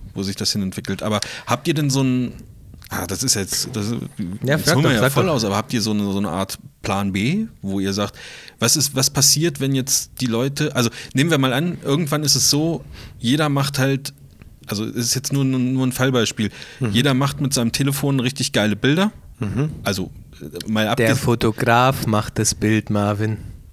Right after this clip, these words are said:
Speaker 1: Ich hab
Speaker 3: Ist
Speaker 1: ja,
Speaker 3: ja nicht das
Speaker 1: ich hab ja nur gesagt, mit dem,
Speaker 3: Ja,
Speaker 1: jeder
Speaker 3: schon
Speaker 1: macht
Speaker 3: klar.
Speaker 1: mit dem Telefon, also die Person macht schon das Bild. Aber wenn, wenn jetzt alle,
Speaker 3: Ich glaub,
Speaker 1: also
Speaker 3: heute artet's
Speaker 1: die,
Speaker 3: noch aus.
Speaker 1: die Menschen haben ja bestimmte, also wenn wir, wir sind ja auch dabei,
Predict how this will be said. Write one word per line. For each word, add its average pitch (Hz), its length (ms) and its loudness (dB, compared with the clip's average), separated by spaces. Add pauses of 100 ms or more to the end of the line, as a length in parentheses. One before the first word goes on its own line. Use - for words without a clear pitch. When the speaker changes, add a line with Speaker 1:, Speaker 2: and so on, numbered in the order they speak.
(920)
Speaker 1:
Ich 98 100 -12
hab 139 80 2
Speaker 3:
Ist 135 100 2
Speaker 1:
ja, 113 80 4
Speaker 3:
ja - 20 2
nicht 113 220 0
das 110 80 -2
Speaker 1:
ich 110 140 -4
hab - 100 -2
ja 107 60 2
nur 107 160 2
gesagt, 104 320 -2
mit 113 300 -2
dem, 123 140 -2
Speaker 3:
Ja, 107 120 0
Speaker 1:
jeder 123 220 4
Speaker 3:
schon 135 80 2
Speaker 1:
macht 131 140 2
Speaker 3:
klar. 107 120 -4
Speaker 1:
mit 127 160 -2
dem 131 100 0
Telefon, 135 300 -2
also 95 180 -4
die 95 100 -8
Person 117 320 -2
macht 143 160 -2
schon 156 120 -2
das 143 140 -2
Bild. 143 180 0 (360)
Aber 110 280 2
wenn, 117 320 2
wenn 117 100 4
jetzt 120 200 4
alle, 147 260 4 (560)
Speaker 3:
Ich - 60 -14
glaub, 131 120 0
Speaker 1:
also 127 160 4
Speaker 3:
heute 156 200 2 (380)
artet's 117 340 -2
Speaker 1:
die, 113 60 -2
Speaker 3:
noch 104 100 -4
aus. 110 120 -4
Speaker 1:
die 117 340 2
Menschen 143 500 2
haben 139 180 4
ja 135 140 2
bestimmte, 139 600 0
also 104 180 0
wenn 117 380 2
wir, 139 260 2 (240)
wir 131 260 0
sind 123 360 -2
ja 117 60 2
auch 113 100 -2
dabei, 110 480 0